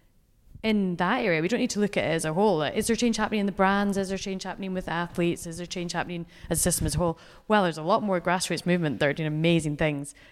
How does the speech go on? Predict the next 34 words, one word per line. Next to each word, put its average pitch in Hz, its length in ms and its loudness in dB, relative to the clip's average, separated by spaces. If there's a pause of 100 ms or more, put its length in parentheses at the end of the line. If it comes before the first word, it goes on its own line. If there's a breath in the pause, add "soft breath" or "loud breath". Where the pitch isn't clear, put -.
(180 loud breath)
Um, 156 320 2
like, 160 220 0
I 165 60 2
had 160 120 2
an 143 240 0
amazing 170 460 2
interview 156 400 -2
with 151 160 0
Aisha 151 460 0
from 151 260 -6 (300 loud breath)
the 165 100 2
Wanderlust 156 640 2
Women, 151 340 2 (280 soft breath)
the 165 80 2
Muslim 156 240 4
hiking 156 340 0
group, - 340 -2
um, 147 280 -2
founded 147 260 -2
by 151 120 2
Amira. 151 480 2
And 160 280 -2
I 202 80 0
was 214 100 0
just - 240 0 (720 soft breath)
absolutely 190 960 0
kind 185 160 -6
of 170 260 -8 (640)
e-, 180 120 -12 (160)
energized 175 880 2
and 165 100 -6
inspired 175 440 0
and 165 100 -4
invigorated 160 720 0